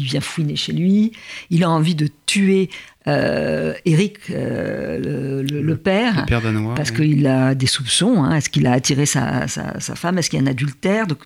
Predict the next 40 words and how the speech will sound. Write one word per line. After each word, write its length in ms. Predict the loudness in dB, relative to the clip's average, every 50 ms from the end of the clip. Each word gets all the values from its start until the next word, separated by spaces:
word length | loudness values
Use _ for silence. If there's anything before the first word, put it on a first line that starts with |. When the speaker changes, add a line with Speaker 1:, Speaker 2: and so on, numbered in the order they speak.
| _ _ -6
Speaker 1:
c'est 160 | -2 -2 -2
de 60 | -2
plus 200 | 0 0 0 0
en 80 | 0 -2
plus 160 | 0 0 0
violent 380 | 2 2 2 2 2 2 2 2
dans, 180 | 0 0 0
dans 160 | 0 -2 -2
ses 160 | 0 2 2 4
mots, 320 | 6 6 6 4 2 0 -6 _ _ -20 -20 -20 -20 -20 -18 -18 -18 -18 -20 _ _ -2
et, 300 | 0 0 0 0 -4 _ _ _ 0
et 120 | 2 2 2
en 60 | 2
même 200 | 2 2 2 0
temps, 240 | 2 0 -2 0 -2 -6 -12 _ _ _ _ _ -2
il, 280 | 2 2 2 2 0 -4 -14 -20 _ _ _ _ -10 -10 -10 -10 -10 -2
il 120 | 2 4 4
imagine 420 | 4 4 4 2 2 2 4 2
une 80 | 2 0 0
stratégie, 840 | -2 -4 -4 -2 -2 -2 -2 -2 0 0 2 2 2 0 -2 -4 -6 -8 _ _ _ _ 2
une 160 | 4 4 6
mission. 520 | 6 4 2 2 0 0 0 0 0 -2 -4 _ _ _ _ _ -10
Il 80 | -10
pense 300 | -6 -2 0 0 0 -2
qu'il 160 | 0 0 2 2
a 100 | 2 2
une 120 | 2 2
mission, 320 | 2 2 2 0 -2 -2 -2
c'est 140 | -2 -2 -4
de 60 | -2
sauver 460 | -2 0 0 0 0 0 -2 -2 -4 -6 -16 -20 -20 _ _ _ _ -6
et 60 | -4
sa 140 | -4 -2 -4 -6
famille 320 | -4 -4 -2 0 0 0
et 40 | 2
le 100 | 2 2
monde 180 | 0 0 -2 -4
d'une 120 | -4 -6
certaine 300 | -6 -8 -8 -6 -6 -6
façon. 360 | -6 -8 -8 -8 -8 -8 -10